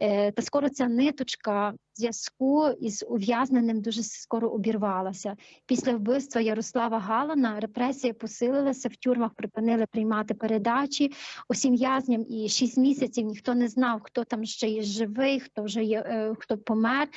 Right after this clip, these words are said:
І вже в травні тисяча дев'ятсот п'ятдесятого року знову почали приймати передачі для ув'язнених.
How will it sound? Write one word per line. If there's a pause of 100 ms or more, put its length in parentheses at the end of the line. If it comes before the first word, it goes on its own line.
(400)
І
вже
в
травні
тисяча
дев'ятсот
п'ятдесятого
року
знову
почали
приймати
передачі
для
ув'язнених.